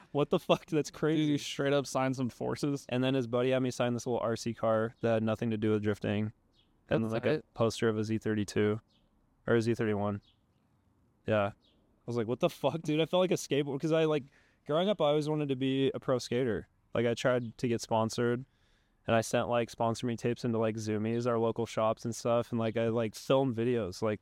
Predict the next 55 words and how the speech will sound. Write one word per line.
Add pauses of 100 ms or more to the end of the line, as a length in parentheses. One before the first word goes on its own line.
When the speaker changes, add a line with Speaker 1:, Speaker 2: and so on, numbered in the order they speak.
Speaker 1:
I
was
really
into
it. (100)
And
back
in
the
day,
if
you
did,
like, (420)
you
could
do,
like,
twenty
tricks (500)
flat
ground,
and
you
could
get
sponsored
by
your
local
Zoomies. (200)
So,
like,
me
and
my
buddies
would
go
film,
and
we
try
to
get
sponsored
by,
like,
Jones
Soda
and
stuff. (920)
And,
<laughs>
like,